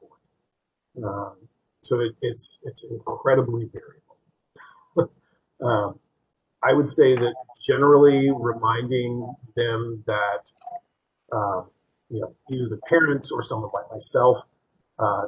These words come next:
know what the law says and why they will or will not be in violation of the law if they don't do these things i-, is a very effective motivator for most of those systems. Um,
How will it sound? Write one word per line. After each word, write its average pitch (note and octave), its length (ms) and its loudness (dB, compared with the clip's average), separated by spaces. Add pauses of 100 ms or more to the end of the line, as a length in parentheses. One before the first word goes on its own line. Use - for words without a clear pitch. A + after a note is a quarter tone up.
know B2 360 4
what - 220 2
the B2 60 2
law G2+ 360 4
says F#3+ 600 2 (220)
and A2 600 -4 (100)
why A2 380 0
they A2+ 160 2
will A2+ 280 0
or A#2 100 2
will C3 160 4
not C#3 200 6
be C#3 80 4
in C3+ 80 2
violation B2+ 560 2
of B2 100 -2
the B2 80 4
law A2 360 4
if - 80 -6
they A#2 120 2
don't A2+ 200 2
do E3+ 160 -4
these F#3 220 -2
things - 440 0 (420)
i-, A#2 300 -2
is A#2 160 -4
a A#2+ 60 -4
very A#2+ 280 4
effective C3 420 0
motivator G#2 720 -4
for G#2+ 120 -10
most G2 320 -6
of G2+ 100 -12
those F#2+ 220 -10
systems. - 560 -14 (840)
Um, F#2+ 240 -16